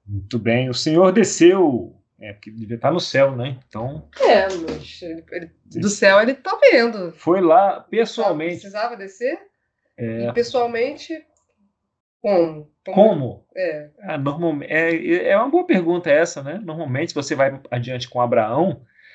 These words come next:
Speaker 1: quando o Senhor manda anjos descer, né? A Bíblia algumas vezes fala que o Senhor vai até,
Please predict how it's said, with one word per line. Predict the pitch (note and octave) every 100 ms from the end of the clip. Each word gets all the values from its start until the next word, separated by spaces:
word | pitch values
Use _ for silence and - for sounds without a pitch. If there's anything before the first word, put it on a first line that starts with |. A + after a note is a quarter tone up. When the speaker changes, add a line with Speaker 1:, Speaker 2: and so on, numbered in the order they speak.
| _ _
Speaker 1:
quando | - C3+
o | C#3+
Senhor | D3 C3+ C#3+ B2
manda | C3 C#3+ C#3 A#2 G2 - _
anjos | C3+ F3 G3+ C3 A2+
descer, | A#2 A#2 - F3+ G#3 -
né? | C3 E3 D3
A |
Bíblia | G#2 C3 D3+ - _ _
algumas | - A2+ B2 C#3 A2+
vezes | C#3 -
fala | - C#3 D3
que | -
o |
Senhor | - D3 D3+
vai | B2 C3+ D#3+
até, | A#2+ - A2 G#2